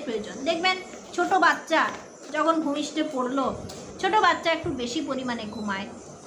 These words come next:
আবার যখন বয়স বাড়তে থাকে ঘুমটাও কর-, কমতে থাকে। যখন বয়স বেড়ে যায়, বৃদ্ধ মানুষেরা দেখবেন একটু বেশি ঘুমোয়, তাহলে বিভিন্ন বয়সে ঘুমটাও বিভিন্ন রকম হয়। তবে একটা কথা ঠিক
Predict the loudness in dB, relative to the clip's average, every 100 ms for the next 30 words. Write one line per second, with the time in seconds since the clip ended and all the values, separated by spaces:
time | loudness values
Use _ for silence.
0 | -6 2 6 6 4 0 0 -2 -6 -2
1 | 4 6 4 2 0 0 -2 -2 -2 -4
2 | -8 -14 -6 -4 0 2 4 0 -4 -6
3 | -2 0 0 -4 -6 -8 -10 -12 -16 -16
4 | -18 -18 -18 -18 -14 -10 2 4 4 4
5 | 6 6 4 0 -2 0 2 2 0 -6
6 | -6 -2 2 2 2 0 0 2 0 -2
7 | -2 -4 -4 -4 -2 -2 -2 -4 -4 -8
8 | -14 -4 2 4 2 -2 0 2 4 6
9 | 4 2 -2 -2 4 4 4 -2 -2 -2
10 | -2 -2 -4 -4 -6 -10 -10 0 4 4
11 | 2 -2 -2 0 -2 -2 -4